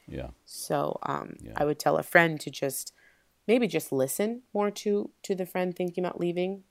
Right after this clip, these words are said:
Speaker 2: than to give your input. If they're asking for your input, I'd give mild input of,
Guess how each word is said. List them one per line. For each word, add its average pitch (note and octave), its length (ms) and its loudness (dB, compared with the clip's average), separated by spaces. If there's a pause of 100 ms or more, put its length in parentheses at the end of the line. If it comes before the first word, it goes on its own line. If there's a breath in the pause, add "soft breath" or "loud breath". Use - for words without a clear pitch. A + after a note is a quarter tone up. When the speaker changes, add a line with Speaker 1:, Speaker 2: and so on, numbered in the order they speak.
Speaker 2:
than D3+ 240 0
to D3 220 -6
give C#3+ 220 -2
your - 180 -4
input. E3 380 -2
If D#3+ 100 0
they're D#3 100 2
asking C#3 400 0
for F#3 100 0
your F3+ 120 2
input, F3 400 -2
I'd D3 180 -2
give C#3 240 -2
mild C#3+ 440 -2
input D#3 400 -4
of, C#3 220 -4